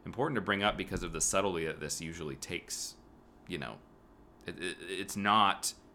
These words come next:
big and in your face, I think, when we're talking about not outright heresy, but just these influences that creep in. And I, and I think it's, it's, uh, maybe something we'll come back to, uh, i-, i-, i-,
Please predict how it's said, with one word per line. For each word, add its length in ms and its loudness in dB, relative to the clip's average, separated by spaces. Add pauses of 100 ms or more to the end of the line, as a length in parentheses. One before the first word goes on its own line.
(120)
big 240 4
and 100 0
in 140 -4
your 140 -4
face, 600 -2 (260)
I 100 -4
think, 280 -10 (380)
when 160 -6
we're 40 -6
talking 380 -4
about 360 -2 (640)
not 360 6
outright 420 6
heresy, 480 4
but 200 -2
just 200 2
these 280 -2
influences 800 -2
that 180 -8
creep 260 -4
in. 340 -6
And 120 -10
I, 80 -10
and 140 -4
I 60 -4
think 260 -10
it's, 360 -6
it's, 260 -8
uh, 260 -6 (280)
maybe 240 10
something 240 4
we'll 100 2
come 200 0
back 260 6
to, 280 -4 (120)
uh, 240 -2
i-, 200 -4
i-, 140 -4 (240)
i-, 200 -14